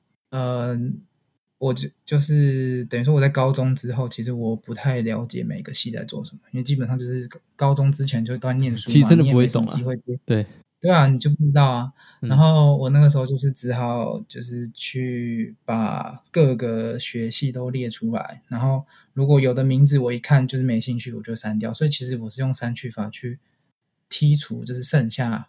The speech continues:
Speaker 1: 我有兴趣的是什么。
Speaker 2: 嗯。
Speaker 1: 然后最后我那时候其实在犹豫职能跟物理嘛，因为其实就是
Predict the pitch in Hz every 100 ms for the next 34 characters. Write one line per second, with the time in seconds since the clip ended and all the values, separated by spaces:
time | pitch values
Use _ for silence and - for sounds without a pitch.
0 | - 120 110 123 113 123 123 147 147 -
1 | 127 - - - _ _ _ - 113 101
2 | 117 131 135 131 135 _ _ - 156 135
3 | 135 143 127 120 123 160 156 147 143 143
4 | 139 113 127 135 127 _ _ _ - 123
5 | 131 120 120 127 127 139 127 78 - -
6 | - 135 - 117 113 107 113 113